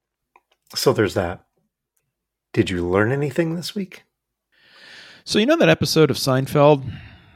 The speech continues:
Speaker 2: where he makes a car reservation and then he goes to pick up the car and they don't have the car?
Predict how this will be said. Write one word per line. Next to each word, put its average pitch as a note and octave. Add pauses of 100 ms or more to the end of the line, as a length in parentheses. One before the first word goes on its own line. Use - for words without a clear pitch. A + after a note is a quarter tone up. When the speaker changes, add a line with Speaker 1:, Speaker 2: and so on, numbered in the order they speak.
(300)
Speaker 2:
where A#2+
he A#2
makes B2
a -
car B2+
reservation B2+ (640)
and A2
then G#2+
he G#2
goes A2
to -
pick A#2+
up -
the -
car A2+ (580)
and F2+
they F2
don't G2+
have G#2+
the A#2
car? B2